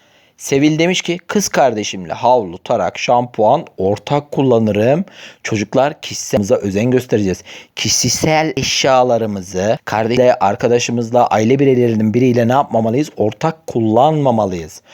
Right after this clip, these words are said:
O zaman ne diyorum ben? Bizim sağlıklı büyümemize ve gelişmemize katkı sağlayan davranış Ali'nin davranışı.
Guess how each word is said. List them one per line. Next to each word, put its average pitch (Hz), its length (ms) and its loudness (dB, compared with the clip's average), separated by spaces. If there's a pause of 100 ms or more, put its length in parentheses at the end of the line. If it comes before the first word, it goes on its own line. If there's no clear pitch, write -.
(260)
O 123 100 0
zaman 147 300 0
ne 151 160 -2
diyorum 127 360 2
ben? 143 420 2 (580)
Bizim 135 300 0
sağlıklı 139 380 -2
büyümemize 131 800 0
ve 104 80 0
gelişmemize 113 1000 2 (720)
katkı 113 360 -2
sağlayan 98 580 0
davranış 127 560 2 (120)
Ali'nin 110 560 0 (420)
davranışı. 82 680 0